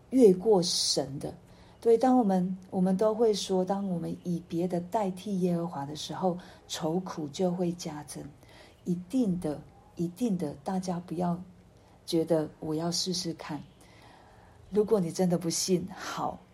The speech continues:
你试试看。但是我向神祷告，真的不要让你陷落在这样的光景太久。真的没有一个东西可以让我们得着满足，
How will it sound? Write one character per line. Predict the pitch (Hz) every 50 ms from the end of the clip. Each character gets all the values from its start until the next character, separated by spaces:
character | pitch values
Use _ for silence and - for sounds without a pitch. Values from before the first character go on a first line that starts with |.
| _ _ -
你 | - 185 175
试 | 175 - - 202 196
试 | 180 190 185
看。 | 180 - - 175 175 175 - - -
但 | - 196
是 | 190 185 202
我 | 196 175 160 - - - - - - - _ _ _ _ - - - - - - -
向 | - - - 214 196 185
神 | 185 - 151 143 151 151
祷 | - 165 160 - -
告， | - 180 160 160 175 - - - - - - - - - - - - -
真 | - 185 180 180
的 | 185 175
不 | 175 175 170
要 | 175 180 180
让 | 180 185 180 175 156
你 | 143 147
陷 | - - 190 175 170 165
落 | 180 175 170
在 | 175 170 165
这 | 165 180 180
样 | 170 160
的 | 151
光 | 147 - 156 156 160
景 | 151 - 139 131
太 | 127 - - 170 151
久。 | 143 - - - - - - - - - - - - -
真 | - 240 240 240
的 | 262 254
没 | 240 220 233 240
有 | 254 254 226 226
一 | 226 208
个 | - 214 202
东 | - 208 208
西 | 208 196 - 214
可 | 214 - 196
以 | 190
让 | 185 202 202 196
我 | 185
们 | 175 175 175
得 | 175 165 170
着 | 170 170 165 170
满 | 170 160 156 147 -
足， | - - 156